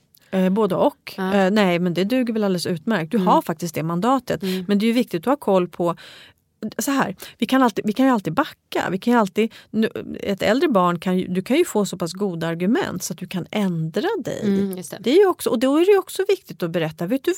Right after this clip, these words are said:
Speaker 1: vad? Nu sa jag nej. Och nu hör jag att du sådär, och vet du vad? Jag kanske sa nej lite för fort nu när jag tänker
Speaker 2: Mm.
Speaker 1: efter. Och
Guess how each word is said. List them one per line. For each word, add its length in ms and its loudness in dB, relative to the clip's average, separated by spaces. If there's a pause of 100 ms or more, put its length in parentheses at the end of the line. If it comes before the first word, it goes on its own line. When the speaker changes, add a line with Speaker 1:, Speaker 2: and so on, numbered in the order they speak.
Speaker 1:
vad? 220 -2 (400)
Nu 200 4
sa 300 2
jag 160 4
nej. 440 2 (580)
Och 240 0
nu 140 4
hör 320 4
jag 220 0
att 120 -12
du 240 -4
sådär, 340 -6
och 80 2 (220)
vet 100 -2
du 80 -4
vad? 280 -2
Jag 140 -2
kanske 220 -2
sa 140 -4
nej 220 -2
lite 220 -6
för 120 -18
fort 360 -4
nu 80 -4
när 80 -6
jag 100 -8
tänker 200 -4
Speaker 2:
Mm. 120 -4
Speaker 1:
efter. 260 -6
Och 80 0